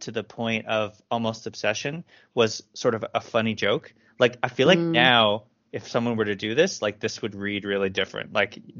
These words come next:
Speaker 1: dude, you need to move on.
Speaker 2: Yeah, but at the same time, they were friends, and I don't know. I think that he's coming at it in a different way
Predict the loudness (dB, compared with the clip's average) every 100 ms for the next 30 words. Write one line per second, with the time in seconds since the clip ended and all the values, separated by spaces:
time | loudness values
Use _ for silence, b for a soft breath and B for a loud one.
0 | -20 _ 0 2 2 0 2 0 -2 -4
1 | -6 -8 -14 -20 _ _ _ _ _ _
2 | _ _ _ B B B B B B B
3 | 8 10 10 8 6 4 0 4 4 2
4 | -6 -20 -20 -20 -10 0 2 2 2 2
5 | 2 0 -2 2 4 6 4 2 6 6
6 | 8 2 2 2 2 2 4 4 2 0
7 | -2 -6 -12 -14 -4 0 2 0 -2 -8
8 | -16 _ _ _ _ -6 -2 2 2 2
9 | 2 -2 -8 _ b b b b b _
10 | _ _ _ _ _ _ -2 2 2 2
11 | 4 6 6 0 -4 -4 -4 -2 2 4
12 | 4 6 4 4 2 0 0 -4 -4 2
13 | 6 6 4 2